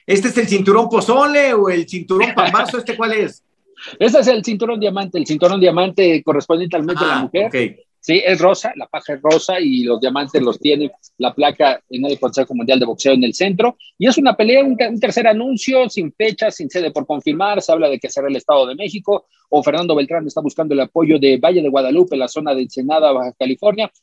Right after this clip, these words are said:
Speaker 2: Esas son las dos posibles sedes. Eh, de hecho, imagínate, mi Charlie, eh, el día martes que se da el anuncio oficial, eh, la misma Mariana Juárez ni tenía conocimiento, le había dicho su promotor que había una posibilidad. Y se estaba oficializando,
Speaker 1: Mira.
Speaker 2: literal, en ese momento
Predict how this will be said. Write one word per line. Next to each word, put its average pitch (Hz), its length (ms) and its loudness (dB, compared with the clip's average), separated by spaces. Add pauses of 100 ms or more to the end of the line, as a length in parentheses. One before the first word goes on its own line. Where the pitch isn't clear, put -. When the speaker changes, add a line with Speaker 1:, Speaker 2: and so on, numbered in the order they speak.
(220)
Speaker 2:
Esas 185 160 0
son 214 140 -2
las 165 120 0
dos 180 160 0
posibles 170 400 0
sedes. 220 560 2
Eh, 151 220 -2
de 190 100 0
hecho, 185 220 -2
imagínate, 165 560 -8
mi 160 80 -10
Charlie, 175 440 0
eh, 160 360 2
el 156 120 4
día 196 160 4
martes 185 380 0
que 147 100 -4
se 147 140 -8
da 175 140 0 (260)
el 123 140 -2
anuncio 165 360 0
oficial, 196 680 0
eh, 143 160 -4
la 143 100 0
misma 160 240 -2
Mariana 139 420 -4
Juárez 147 280 0
ni 131 100 0
tenía 151 380 -4
conocimiento, 165 720 -2
le 160 80 2
había 185 140 4
dicho 180 220 -2
su 135 140 -2
promotor 214 520 -2 (340)
que 214 60 2
había 330 180 2
una 262 180 0
posibilidad. 247 600 -4 (640)
Y 190 60 -8
se 202 140 -8
estaba 202 440 -2
oficializando, 180 840 -2
Speaker 1:
Mira. - 40 -6
Speaker 2:
literal, 170 420 -4
en 175 100 -12
ese 175 160 -12
momento 151 500 -4